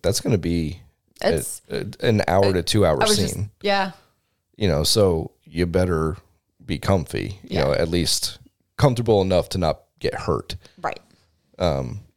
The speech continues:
Speaker 1: so I like the cuffs, and I like that, you know, you can bind them together,
Speaker 2: Mm-hmm.
Speaker 1: or you can separate them and use rope or whatever else,
Speaker 2: Yeah.
Speaker 1: you know, to
Speaker 2: They're
Speaker 1: secure
Speaker 2: very, uh,
Speaker 1: each wrist.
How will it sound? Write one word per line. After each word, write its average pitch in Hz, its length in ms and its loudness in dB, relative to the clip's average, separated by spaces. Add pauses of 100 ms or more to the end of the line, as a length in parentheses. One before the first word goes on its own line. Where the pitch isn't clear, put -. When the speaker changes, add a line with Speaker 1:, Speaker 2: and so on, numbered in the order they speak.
(120)
Speaker 1:
so - 380 4
I 95 80 6
like 98 560 2 (420)
the 113 80 -4
cuffs, - 600 2
and 90 160 0
I 85 60 2
like 78 540 -2 (100)
that, 73 520 0
you 104 100 -6
know, 76 360 -2 (360)
you 110 140 -6
can 80 400 -4 (280)
bind 92 300 2
them 85 140 0
together, 82 800 0
Speaker 2:
Mm-hmm. 190 180 -2
Speaker 1:
or 110 160 4
you 98 140 -2
can 78 180 -6
separate 98 640 2
them 92 280 2
and 80 120 0
use 76 300 -4
rope 87 420 2
or 73 140 0
whatever 78 460 0
else, 80 420 2 (100)
Speaker 2:
Yeah. 175 340 -2 (240)
Speaker 1:
you 101 120 -2
know, 73 200 -2
to - 180 -2 (140)
Speaker 2:
They're - 100 -10
Speaker 1:
secure 220 420 2
Speaker 2:
very, 208 320 0
uh, 156 500 0
Speaker 1:
each - 280 -6
wrist. - 460 0